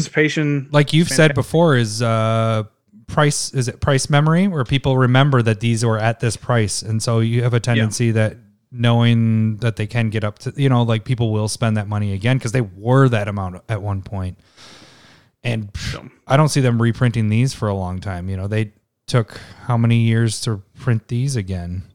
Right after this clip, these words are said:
Speaker 2: When were the ley lines last printed? Was they, were they in
Speaker 1: Anticipation? This is their second printing of it. Uh, Sanctity, this is their third, and Void, this is their third.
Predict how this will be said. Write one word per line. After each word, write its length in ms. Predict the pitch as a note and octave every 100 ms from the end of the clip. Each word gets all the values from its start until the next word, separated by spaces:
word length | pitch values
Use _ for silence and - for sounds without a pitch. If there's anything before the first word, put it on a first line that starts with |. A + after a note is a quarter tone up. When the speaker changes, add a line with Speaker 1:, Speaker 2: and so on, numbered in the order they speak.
| _ _ _ _ _ _ -
Speaker 2:
When 120 | D3+
were 80 | E3+
the 100 | D#3+
ley 180 | D#3+
lines 380 | D#3+ D3+ D3 C3
last 260 | C#3 C3+ -
printed? 280 | D#3 C#3 F#2
Was 200 | G2 G2+
they, 380 | A2+ A2+ A2+ G#2
were 140 | B2 A#2
they 180 | B2
in 300 | B2+ A2+ G#2+ - _ _ _ _ _ _ _ _ -
Speaker 1:
Anticipation? 760 | D#3 C#3+ E3+ E3+ E3 D#3+ E3
This 180 | D3+ D3
is 100 | D#3
their 140 | D#3
second 580 | C3+ - - D#3 D3 D3+ - _ _ _ _
printing 420 | - D3+ C#3+ D3+
of 220 | D#3 D3 C#3
it. 220 | C#3+ D3 _ _ _ _ _ _ _ _ -
Uh, 180 | C#3 C3
Sanctity, 680 | - E3+ E3+ D#3+ - D#3+
this 240 | D3 C#3 -
is 140 | B2+
their 140 | B2+
third, 680 | A#2+ _ E3 D3+ D3+ D3 D3 - _ _ _ _ -
and 280 | C#3+ C3 A#2+
Void, 340 | C3+ B2+ B2+
this 220 | B2+ -
is 120 | C3 B2+
their 160 | B2
third. 440 | A#2+ - B2 B2